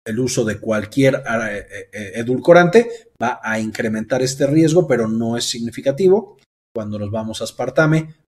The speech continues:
no es un cambio significativo, acesulfame K no lo es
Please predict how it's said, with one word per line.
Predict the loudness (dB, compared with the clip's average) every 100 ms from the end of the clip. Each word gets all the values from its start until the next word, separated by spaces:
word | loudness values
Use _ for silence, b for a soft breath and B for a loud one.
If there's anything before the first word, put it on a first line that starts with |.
| -6
no | 0 2 4
es | 2 -2
un | -4
cambio | -6 -4 -6
significativo, | -8 -10 -4 -2 4 4 4 2 B _
acesulfame | -8 -6 -6 -6 -6 -6 -8
K | -4 -4 -4 -10 -10
no | -2
lo | 4 4
es | 4 -4 _